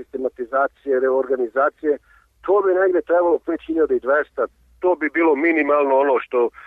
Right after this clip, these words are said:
što bi trebalo da se zadovolji proizvodnja, e, da bude dovoljan broj radnika od Visoke Peći do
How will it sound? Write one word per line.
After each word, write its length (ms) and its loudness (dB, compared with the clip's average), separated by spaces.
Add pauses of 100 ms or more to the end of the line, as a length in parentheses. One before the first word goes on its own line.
(140)
što 180 -4
bi 200 -2
trebalo 300 0
da 200 -2
se 140 -16
zadovolji 440 -2
proizvodnja, 880 0
e, 40 -12 (680)
da 80 -4
bude 220 0
dovoljan 320 2
broj 180 0
radnika 420 -2
od 180 2
Visoke 480 -10
Peći 300 -4 (100)
do 120 2